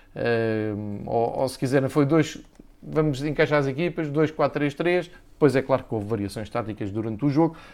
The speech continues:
mas para simplificar as coisas, o Emerson foi para o lado esquerdo da defesa, com o Chiellini e o Bonucci, eh, no meio, e o Di Lorenzo a fazer aquele papel habitual de fechar, eh,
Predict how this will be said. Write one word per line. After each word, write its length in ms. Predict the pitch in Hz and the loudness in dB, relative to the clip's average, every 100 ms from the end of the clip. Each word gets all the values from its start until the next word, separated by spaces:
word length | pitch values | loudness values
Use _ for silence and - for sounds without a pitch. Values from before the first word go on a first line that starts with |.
| - | -12
mas 100 | 131 | -8
para 140 | 117 135 | -4 -4
simplificar 640 | 127 120 127 135 135 131 | -4 -6 -6 -4 -2 0
as 100 | 135 | -2
coisas, 400 | - 151 147 147 - - - | 2 2 2 -6 -14 -18 0
o 120 | 151 | 6
Emerson 320 | 151 143 151 | 8 6 2
foi 140 | 135 143 | 0 0
para 140 | 139 | 0
o 20 | |
lado 140 | 135 135 | 0 -2
esquerdo 260 | - 139 | -2 -2
da 120 | 131 135 | 0 -2
defesa, 360 | - 233 247 | 2 2 2
com 140 | 208 127 | -2 -4
o 40 | |
Chiellini 420 | 131 123 131 127 | -2 0 0 0
e 20 | |
o 60 | 117 | -2
Bonucci, 540 | 117 120 131 127 113 - - - - | 0 0 0 -4 -8 -10 -16 -20 -8
eh, 340 | 120 120 117 123 | 0 2 2 4
no 160 | 147 | 4
meio, 400 | 156 175 202 202 | 6 6 4 2
e 240 | 170 180 - | 0 0 0
o 240 | 135 135 | 0 0
Di 120 | 135 156 | 2 6
Lorenzo 460 | 156 156 170 170 - - | 6 6 2 -2 -10 -6
a 80 | 156 | -2
fazer 240 | 156 156 | 2 2
aquele 200 | 147 160 | 2 2
papel 480 | 143 156 151 143 160 | 4 4 4 4 0
habitual 580 | 147 156 - 143 147 147 | 0 0 2 4 4 4
de 300 | 131 131 123 | 2 0 -2
fechar, 440 | - - 139 131 - - - | -6 2 4 4 0 -20 -10
eh, 320 | - 120 120 | 0 4 4